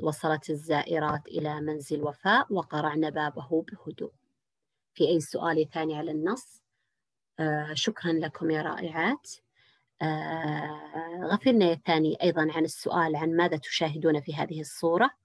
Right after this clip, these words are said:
هنا، آه، الزميلات، تفضلي يا صغيرتي، تفضلي. بارك الله فيك. آه، الزميلات عندما زاروا وفاء وهي مريضة.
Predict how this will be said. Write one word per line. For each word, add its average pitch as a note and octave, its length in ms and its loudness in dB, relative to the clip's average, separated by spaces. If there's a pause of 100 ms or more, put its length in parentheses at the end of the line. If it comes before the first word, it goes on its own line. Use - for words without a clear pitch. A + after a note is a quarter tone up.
(600)
هنا، F3+ 160 10
آه، D#3 380 0
الزميلات، E3 720 2 (300)
تفضلي F#3 460 0
يا D3+ 80 -2
صغيرتي، F3 720 -4 (300)
تفضلي. F3 680 -2 (1800)
بارك E3 460 -2
الله D#3+ 300 -2
فيك. D3 340 0 (880)
آه، D#3+ 300 0
الزميلات F3 760 4
عندما D#3+ 400 4
زاروا D#3 440 2
وفاء D3 320 -2
وهي D3 500 -2
مريضة. D3+ 440 -2